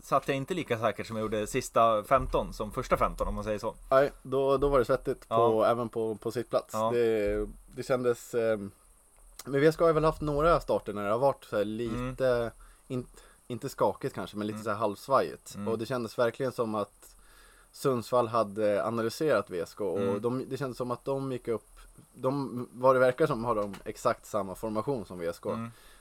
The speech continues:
Speaker 2: Så de kändes som att de gick upp med sin trea på, på V S Ks backtrea som
Speaker 1: Mm.
Speaker 2: gjorde att V S K inte hade något numerärt övertag,
Speaker 1: Mm.
Speaker 2: eh, i backlinjen som de kanske brukar ha när de är tre mot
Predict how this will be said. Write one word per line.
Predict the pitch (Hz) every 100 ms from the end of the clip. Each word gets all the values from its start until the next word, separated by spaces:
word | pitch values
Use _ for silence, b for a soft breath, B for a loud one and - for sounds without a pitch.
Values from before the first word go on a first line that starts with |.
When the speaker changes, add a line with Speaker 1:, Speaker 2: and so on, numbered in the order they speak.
| -
Speaker 2:
Så | 113
de | 117 117
kändes | 131 117
som | 120 117
att | 113
de | 123
gick | 117 -
upp | 113 -
med | 104
sin | - 139 127 107
trea | - 104 95
på, | 92 - 95 -
på | 110
V | 101 95
S | -
Ks | - 92 98
backtrea | 104 - - 143 101 85
som | -
Speaker 1:
Mm. | 104 95
Speaker 2:
gjorde | 92
att | 87 - 92
V | 101
S | 92
K | 113 107
inte | 95 104
hade | 92 92
något | 87 - - - b b -
numerärt | 117 101 101 95 -
övertag, | 110 101 104 151 127 92 92
Speaker 1:
Mm. | 107 104 B B B -
Speaker 2:
eh, | 104 101 98 95 95 67 107
i |
backlinjen | 107 - 151 117 92 92
som | 104 95 92 87 -
de | 110 110
kanske | 107 110
brukar | 104 107 - 143
ha | 107
när | 95 92
de | 92
är | 92
tre | - 101 90
mot | 87